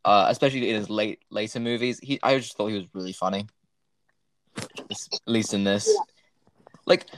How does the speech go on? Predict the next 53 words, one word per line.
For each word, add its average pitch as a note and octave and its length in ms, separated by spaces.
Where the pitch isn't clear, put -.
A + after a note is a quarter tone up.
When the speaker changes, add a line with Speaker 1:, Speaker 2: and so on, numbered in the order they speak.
Speaker 1:
but, B3 100
like, A#3+ 100
there's G#3+ 160
a A3+ 60
bit B3+ 160
where B3 100
he, A3+ 200
he G3+ 120
just, E3+ 140
like, F#3 200
he's C3 280
just - 300
basi-, D3+ 280
for E3 100
most F#3+ 220
of - 60
the E3+ 80
movie, C#3+ 200
he's B2+ 220
basically B2+ 540
just G2+ 120
walking F#2+ 240
around, - 320
right? C#2+ 180
He's C3+ 180
just D3+ 160
walking D#3 240
around. G2 380
And D3+ 260
at, C#3 220
at C#3+ 160
one F3 240
point, F#3+ 300
he, C#3 360
he C#3+ 120
just, C#3 260
he D3 120
decides, C3+ 520
"I'm C3 140
just B2 160
gonna C3 140
mess B2+ 300
with B2 140
some A#2+ 180
kids B2 320
behind A#2+ 300
the A#2+ 40
bush," A2+ 340
and A2+ 120
starts A2+ 320
yelling, G#2+ 300
"Hey, A#2 240
Lonnie." A#2 640